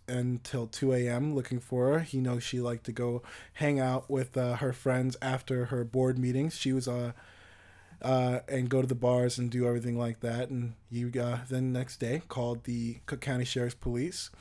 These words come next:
They responded. He wanted to report that his wife was missing. She hadn't come home from work from her board meeting the night before, and he was worried.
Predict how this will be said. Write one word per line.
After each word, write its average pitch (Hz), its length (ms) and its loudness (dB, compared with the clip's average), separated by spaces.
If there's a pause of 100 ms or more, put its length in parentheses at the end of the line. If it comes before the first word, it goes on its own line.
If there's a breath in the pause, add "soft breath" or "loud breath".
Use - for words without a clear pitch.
(360 loud breath)
They 127 160 2
responded. 135 720 2
He 127 320 2
wanted 123 320 0
to 131 60 2
report 131 300 2
that 131 80 -2
his 131 140 -2
wife 117 200 -2
was 127 120 -4
missing. 143 420 -2 (380 loud breath)
She 127 360 -2
hadn't 120 240 0
come 120 200 0
home 123 260 0
from 123 480 -2 (240)
work 123 320 -2 (140)
from 123 180 -2
her 123 120 2
board 120 480 0
meeting 123 240 0
the 120 100 0
night 117 200 -2
before, 147 600 4 (440 loud breath)
and 131 340 0
he 131 180 0
was 131 180 2
worried. 135 440 4